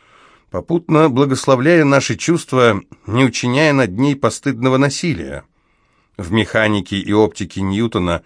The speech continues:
для Гёте веял дух властной диктатуры, прямого приказа, безжалостного допроса природы. Конечно, он не винил Ньютона в этом –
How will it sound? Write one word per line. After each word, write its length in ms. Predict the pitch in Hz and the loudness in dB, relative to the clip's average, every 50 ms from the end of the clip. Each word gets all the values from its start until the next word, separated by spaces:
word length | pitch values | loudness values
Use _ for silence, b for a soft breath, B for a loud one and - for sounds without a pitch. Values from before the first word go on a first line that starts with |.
| b b b b b b | b b b b b b
для 260 | 101 90 85 95 101 | -10 -6 -2 -2 -2
Гёте 560 | 90 82 82 120 127 - - 107 107 107 - - | -2 0 0 0 0 2 2 2 2 2 2 -2
веял 480 | - 85 101 117 120 113 104 101 98 | -6 -4 -2 0 0 2 2 0 0
дух 380 | 90 78 80 95 131 - - - | -4 -4 -4 -4 -4 -4 -4 -8
властной 560 | 87 85 85 101 120 123 117 - - 110 101 | -10 -6 0 2 4 4 2 2 -2 -2 -2
диктатуры, 720 | 87 87 104 - - 101 95 - - 123 120 107 95 82 b b b b b b b b _ | -2 -4 -6 -2 -2 -2 -2 -2 -2 -4 -2 0 -2 -2 b b b b b b b b _
прямого 420 | 98 101 107 120 123 117 113 104 | -4 -2 0 2 4 4 4 2
приказа, 680 | - - 101 92 - - 120 120 117 90 87 92 87 85 | 0 -2 -6 -6 0 2 4 4 4 2 0 -2 -2 -2
безжалостного 920 | 76 76 95 98 82 76 78 87 107 117 113 107 104 - - 110 104 101 | -2 -4 -4 -4 -4 -6 -2 0 2 2 4 2 0 0 -2 -2 -2 2
допроса 520 | 85 104 98 - 90 104 110 104 - 104 | 2 0 0 2 0 0 0 0 -2 -6
природы. 580 | 92 - 104 104 101 110 107 87 73 76 73 - - _ _ _ _ _ _ _ _ _ _ _ _ _ _ _ _ _ - - _ _ | -8 -4 -4 0 2 2 2 2 0 -4 -10 -14 -16 _ _ _ _ _ _ _ _ _ _ _ _ _ _ _ _ _ -20 -20 _ _
Конечно, 460 | - 107 107 123 127 120 - 131 127 | -4 -2 0 0 0 -2 0 0 0
он 140 | 127 127 127 | 2 2 0
не 100 | 131 127 | 0 2
винил 300 | 135 135 131 127 127 123 | 2 2 2 2 2 2
Ньютона 480 | 117 117 120 113 - - 98 92 87 | 2 2 2 0 -2 -2 -2 -2 0
в 60 | 82 | 0
этом – 320 | 82 78 71 - 67 62 | 0 -2 -4 -6 -12 -18